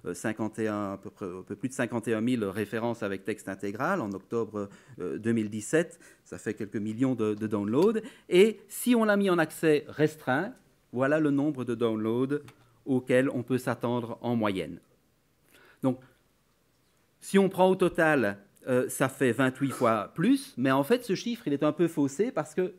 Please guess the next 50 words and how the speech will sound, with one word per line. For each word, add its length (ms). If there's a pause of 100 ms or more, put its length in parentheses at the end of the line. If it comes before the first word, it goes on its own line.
(140)
à 100
partir 400
de 80
l'Université 560
de 100
Liège, 400 (440)
on 120
n'a 120
pas 180
besoin 320
de 80
faire 220
quoi 100
que 60
ce 100
soit, 160
on 80
a 80
toujours 480
accès, 320
il 60
n'y 40
a 40
pas 140
d'accès 200
restreint, 420 (200)
c'est 180
un 80
accès 380
systématique. 580 (240)
Si 120
on 80
reprend 440
simplement 560
le 100
monde 240
extérieur, 600 (260)
trente-six 520
fois 280
plus 280
downloadé 600 (220)
si 220
c'est 240
en 140
accès 460 (140)
ouvert 440
par 160
rapport 300
à 40
l'accès, 440